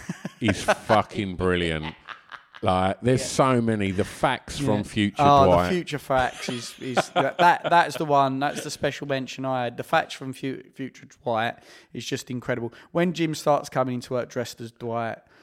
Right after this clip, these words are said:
Speaker 1: um,
Speaker 2: And, like, and he's got photos, uh, of his family. <laughs>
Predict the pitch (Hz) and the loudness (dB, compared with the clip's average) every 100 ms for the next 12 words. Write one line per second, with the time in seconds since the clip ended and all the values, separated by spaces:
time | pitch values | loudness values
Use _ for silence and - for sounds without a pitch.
0 | _ _ - 110 104 104 107 104 - _ | _ _ -10 -8 -6 -8 -10 -12 -16 _
1 | _ 120 110 110 104 117 - 117 - - | _ -10 -10 -12 -10 -12 -8 -10 -8 0
2 | 113 98 92 95 92 - _ - 101 95 | 2 2 0 -4 -6 -12 _ -10 -6 -4
3 | 95 92 101 104 226 - 110 110 - 196 | -4 -4 -2 2 2 4 6 4 2 0
4 | - | 2